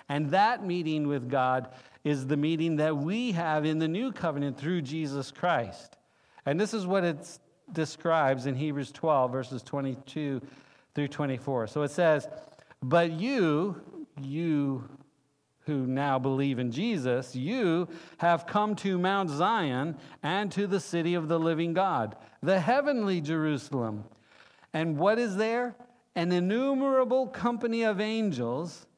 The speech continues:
the general assembly and church of the firstborn who are registered in heaven,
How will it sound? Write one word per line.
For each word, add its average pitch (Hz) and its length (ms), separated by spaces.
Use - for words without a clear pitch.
the 170 240
general 262 680
assembly 180 920
and 254 400
church 220 540
of 226 400
the 226 100
firstborn 202 800
who 208 140
are 180 180
registered 202 600
in 165 100
heaven, 147 400